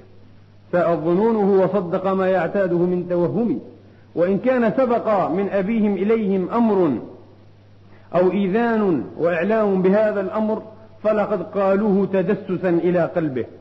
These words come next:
تدسسا إلى قلبه، لكي يبعدوا عنه وهم أنهم يأتمرون أو يمكرون بأخيهم.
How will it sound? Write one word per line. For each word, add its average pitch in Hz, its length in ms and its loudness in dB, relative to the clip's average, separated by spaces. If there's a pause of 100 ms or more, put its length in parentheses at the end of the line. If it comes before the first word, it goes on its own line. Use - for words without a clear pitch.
تدسسا 202 680 -4 (220)
إلى 226 240 -2
قلبه، 156 600 -2 (1600)
لكي 175 640 0
يبعدوا 170 580 0
عنه 160 260 -2
وهم 165 580 0 (1000)
أنهم 160 440 0
يأتمرون 160 680 -2
أو 151 200 -2
يمكرون 151 580 -4
بأخيهم. 123 580 -10